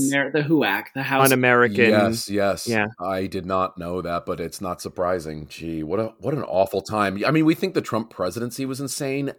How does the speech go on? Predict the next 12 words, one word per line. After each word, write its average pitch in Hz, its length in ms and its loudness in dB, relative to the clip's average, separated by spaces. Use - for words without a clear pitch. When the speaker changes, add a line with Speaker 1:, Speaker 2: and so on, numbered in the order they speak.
Speaker 3:
That 120 460 4
was 87 360 -8
insane. 85 1160 -8
Speaker 2:
Yeah. 101 280 -2
Speaker 3:
For, 147 300 6
for 151 140 6
America 147 580 6
to 202 160 -2
be 127 160 -4
doing 139 340 0
that 180 220 -4
shit 196 420 -6